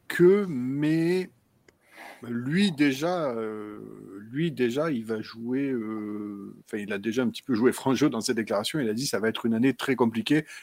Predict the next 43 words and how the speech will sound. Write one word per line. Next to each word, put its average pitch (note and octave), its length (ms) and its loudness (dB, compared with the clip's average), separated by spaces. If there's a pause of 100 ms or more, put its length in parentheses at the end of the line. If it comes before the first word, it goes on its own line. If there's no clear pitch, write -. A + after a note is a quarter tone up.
(120)
Et F#2+ 80 -10
je - 80 -8
pense A#2 180 2
qu'effectivement, - 540 -6
il A2 100 0
le F#2+ 140 -8
sait, A#2+ 220 0
ça F#2+ 180 -6
va, F2+ 340 -8 (720)
ça, - 260 -10
ça - 180 -4
va F2+ 100 -6
vraiment G#2 280 0
être G#2 200 -6
compliqué - 460 0
de A2 100 2
confirmer A#2+ 540 2
cette - 180 0
année. D3 260 6
Pas C3+ 200 8
qu'il A#2+ 180 2
en A2+ 140 6
a, G#2 720 0 (120)
il A#2 120 4
en A2 80 4
ait A#2 80 4
pas C3 160 10
les A#2 100 10
moyens A#2 420 8
ni A#2 120 4
le G#2 80 -4
talent, E3 340 4
au A2+ 100 0
contraire, C3 460 4
hein, C3+ 80 2
mais G#2 140 -2
c'est - 180 -6
vrai A2+ 240 0
qu'il A2+ 240 -2
y G2 80 -4
a F#2+ 60 -8
quand G2 160 -8
même, A2 360 0